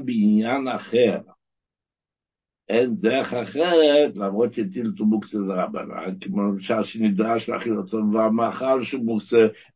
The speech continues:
ואין לנו גוי. אם יש לנו גוי, אז אנחנו צריכים להגיד לגוי שיעשה את זה, אבל אם אין לנו גוי,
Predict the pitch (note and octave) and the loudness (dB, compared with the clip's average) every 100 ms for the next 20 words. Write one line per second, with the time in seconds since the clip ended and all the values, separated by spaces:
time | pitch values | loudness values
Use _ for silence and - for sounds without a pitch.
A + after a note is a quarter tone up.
0 | - D3+ - D#3+ C#3+ C3+ A#2 A2 F#2+ E2+ | 4 4 6 4 4 2 0 -2 -2 -2
1 | F2 F2+ A2 A2+ B2+ A#2+ A2 G#2+ E3 D3+ | 0 0 -2 -4 -4 -2 -2 6 8 8
2 | A#2+ G2+ G#2 G#2 - A2+ G#2+ G2+ G2+ G2+ | 6 2 -2 -8 -12 -4 -2 0 0 0
3 | F#2 D#2+ D2+ B1+ - D#2 D2+ - F#2 F#2+ | -4 -6 -10 -12 -14 -12 -12 -8 -4 -2
4 | F#2 C3+ E3+ - _ _ _ _ _ - | -2 -2 -2 -4 _ _ _ _ _ -10
5 | E2+ F#2 F#2 G2 A2+ A#2 B2 B2+ C3 G#2 | -6 -2 -2 0 -2 0 -2 2 2 2
6 | E2 - | -2 -6